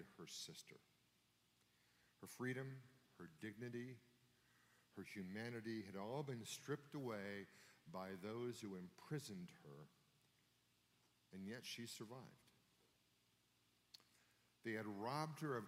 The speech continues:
everything she ever possessed, but they could not rob her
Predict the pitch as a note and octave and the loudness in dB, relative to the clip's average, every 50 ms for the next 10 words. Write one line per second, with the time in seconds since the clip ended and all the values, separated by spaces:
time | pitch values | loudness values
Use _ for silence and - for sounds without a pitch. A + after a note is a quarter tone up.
0 | - - C3 C3 C#3+ D#3+ E3+ E3 - - C3+ C3+ C3 C3 C3 C3 B2 - - G#2 | 0 0 2 4 6 6 4 4 2 2 2 2 2 2 0 0 -2 -2 -2 -4
1 | A2 - - G#2+ G2+ G#2+ D3+ - - - C#3 A#2 F#2+ G2 G2 F#2 - - - G2 | -4 -4 -4 -4 -2 0 0 0 0 0 0 0 0 0 -2 -4 -4 -6 -6 -4
2 | F2 G#2 - - - - E3 F3 D#3 D3+ C#3+ C#3 C3+ C3 C3 - - - - - | -4 -6 -6 -6 0 0 2 2 2 2 0 2 0 0 -2 -4 -10 -16 -18 -18
3 | - - F2+ F#2 G2 A2 A2+ B2 B2 B2 A2 G#2+ A2 A#2 A#2 A#2 | -14 -10 -6 -2 -2 0 0 2 0 0 0 -2 -4 -2 -2 -2